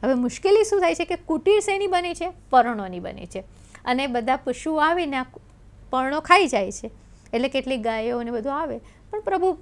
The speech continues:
તો પોતાના ધ્યાનમાં મસ્ત છે. તો આજુબાજુ બીજા કેટલાક તાપસો જે છે, એ તાપસો પ્રયત્ન કરે કે જે ગાય વગેરે આવે ને ત્યાંથી ભગાડી દે, પણ પ્રભુ મહાવીર તો પોતાનામાં મસ્ત છે. એટલે થોડા દિવસ ચાલ્યું, પછી તો આ તાપસોએ જઈને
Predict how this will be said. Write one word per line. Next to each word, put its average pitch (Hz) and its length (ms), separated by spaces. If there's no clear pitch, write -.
તો 302 80
પોતાના 262 460
ધ્યાનમાં 233 560
મસ્ત 247 320
છે. 247 240
તો 285 60
આજુબાજુ 285 480
બીજા 277 240
કેટલાક 277 420
તાપસો 254 500
જે 269 200
છે, 269 300
એ 254 60
તાપસો 269 580
પ્રયત્ન 302 380
કરે 302 280
કે 254 140
જે 247 140
ગાય 226 260
વગેરે 254 300
આવે 277 320
ને 269 160
ત્યાંથી 262 220
ભગાડી 254 420
દે, 180 160
પણ 330 120
પ્રભુ 285 300
મહાવીર 240 360
તો 226 140
પોતાનામાં 220 580
મસ્ત 220 360
છે. - 160
એટલે - 500
થોડા 226 360
દિવસ 294 380
ચાલ્યું, 294 340
પછી 208 240
તો 247 100
આ 226 80
તાપસોએ 208 580
જઈને 208 400